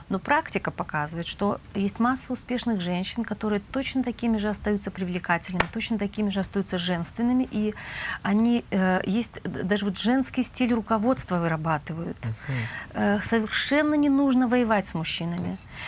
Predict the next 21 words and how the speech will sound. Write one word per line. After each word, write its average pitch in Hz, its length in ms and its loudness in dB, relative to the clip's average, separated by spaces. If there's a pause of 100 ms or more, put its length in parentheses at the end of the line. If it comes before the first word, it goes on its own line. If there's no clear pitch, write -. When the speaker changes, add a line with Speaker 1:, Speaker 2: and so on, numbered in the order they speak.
(100)
Speaker 1:
По 208 100 4
одной 240 200 4
простой 254 320 0
причине. 175 600 -2 (360)
Какая 285 400 2
бы 254 100 4
ни 262 100 6
была 240 220 2
красивая 226 480 0
женщина, 180 440 0
ухоженная 185 500 0
и - 20 -12
так 196 160 2
далее, 165 240 4
как - 200 -2
только 240 280 2
она 220 120 4
начинает 208 540 2
воевать 185 320 2
с - 60 -14
мужчинами, 262 540 2